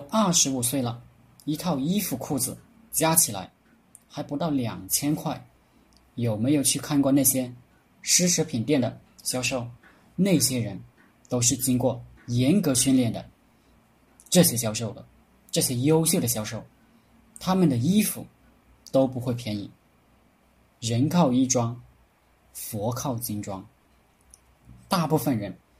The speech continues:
都是以貌取人的，不要不重视自己的着装。销售过程中，到底卖的是什么？答案是，不是产品，而是观念。不是卖自己想卖的，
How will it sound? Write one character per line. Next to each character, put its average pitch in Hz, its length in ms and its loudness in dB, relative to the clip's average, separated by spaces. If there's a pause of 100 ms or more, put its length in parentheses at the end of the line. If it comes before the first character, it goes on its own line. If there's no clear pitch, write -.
(300)
都 127 120 -2
是 147 160 2
以 123 360 -2
貌 160 220 4
取 - 240 -4
人 98 160 -8
的， - 140 -10 (580)
不 135 80 -2
要 135 120 4
不 123 140 -4
重 127 220 0
视 123 160 0
自 117 120 -6
己 110 140 -4
的 - 200 -10 (200)
着 110 140 -8
装。 113 260 -6 (760)
销 165 340 2
售 170 200 6
过 160 140 4
程 110 160 -2
中， 107 240 -8 (880)
到 175 220 2
底 123 160 -8 (140)
卖 180 360 2
的 123 120 -2
是 131 160 2
什 117 140 2
么？ 117 240 -4 (480)
答 107 100 -2
案 120 120 0
是， 120 240 -2 (420)
不 131 100 -10
是 147 160 -2
产 117 360 -2
品， 160 260 -6 (920)
而 - 60 -6
是 - 160 2 (120)
观 120 300 -2
念。 135 260 0 (1300)
不 170 100 -4
是 196 140 2
卖 185 200 0
自 175 120 -2
己 135 120 0
想 104 340 0
卖 151 300 -2
的， - 120 -12